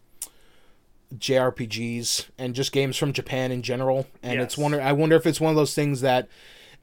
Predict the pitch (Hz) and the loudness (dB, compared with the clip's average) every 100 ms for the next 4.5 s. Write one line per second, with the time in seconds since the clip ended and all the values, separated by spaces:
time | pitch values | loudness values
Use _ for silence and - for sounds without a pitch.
0 | - 127 131 135 135 131 127 127 120 139 | -6 -2 2 2 2 2 2 0 -2 0
1 | 131 123 107 117 117 113 110 104 127 120 | 0 0 -2 -2 0 2 0 -4 -8 -8
2 | 123 - 127 113 123 127 139 127 - 135 | -6 -4 -4 0 0 0 -2 -4 -2 -2
3 | 135 139 139 - - 131 127 127 123 120 | 0 -4 -6 -16 -8 -2 0 2 2 2
4 | 120 120 131 120 107 | 0 -2 0 -2 -4